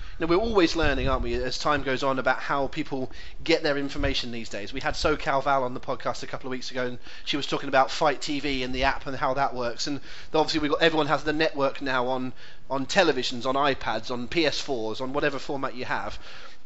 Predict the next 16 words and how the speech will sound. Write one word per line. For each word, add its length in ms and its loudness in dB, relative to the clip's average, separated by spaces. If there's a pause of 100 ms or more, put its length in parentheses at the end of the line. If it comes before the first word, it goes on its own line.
Um, 320 4
have 140 2
you 180 2
found 320 2
that 180 -2
because 480 2 (300)
people 280 4
are 20 6
used 500 2
now 200 2
to 140 -4
having 280 2
wrestling 380 2
on 180 0
the 80 0
go, 380 4